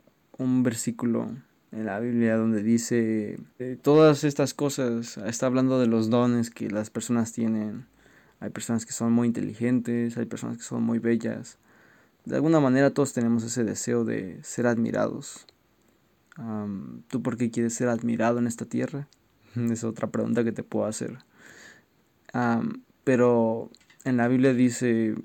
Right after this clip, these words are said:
dice el apóstol Pablo, que de todas estas dones, de todas estas cosas y metas que hayas logrado, lo que van a permanecer al final van a ser la esperanza,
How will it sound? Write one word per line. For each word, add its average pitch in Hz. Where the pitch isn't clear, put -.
dice 123
el 117
apóstol 117
Pablo, 123
que 117
de 123
todas 139
estas 131
dones, 127
de 120
todas 123
estas 120
cosas 123
y 151
metas 120
que 117
hayas 113
logrado, 110
lo 117
que 110
van 120
a 139
permanecer 120
al 135
final 120
van 120
a 113
ser 117
la 110
esperanza, 147